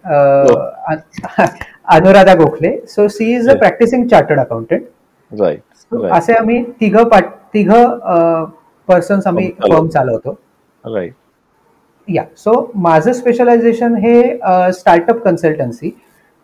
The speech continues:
Speaker 1: म्हणजे
Speaker 2: ओके.
Speaker 1: नवीन कंपनीज, अ, फॉर्मेशन करणं आणि त्यांचं पुढे, अ, व्हॅल्यू ॲडिशन करून त्यांना काय काय सर्व्हिसेस लागतात ह्या सगळ्याचं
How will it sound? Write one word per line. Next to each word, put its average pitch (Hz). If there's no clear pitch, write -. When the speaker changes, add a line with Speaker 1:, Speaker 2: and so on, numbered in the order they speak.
Speaker 1:
म्हणजे 156
Speaker 2:
ओके. 160
Speaker 1:
नवीन 175
कंपनीज, 175
अ, 147
फॉर्मेशन 165
करणं 165
आणि 165
त्यांचं 160
पुढे, 175
अ, 151
व्हॅल्यू 151
ॲडिशन 160
करून 165
त्यांना 156
काय 151
काय 165
सर्व्हिसेस 156
लागतात 143
ह्या 147
सगळ्याचं 151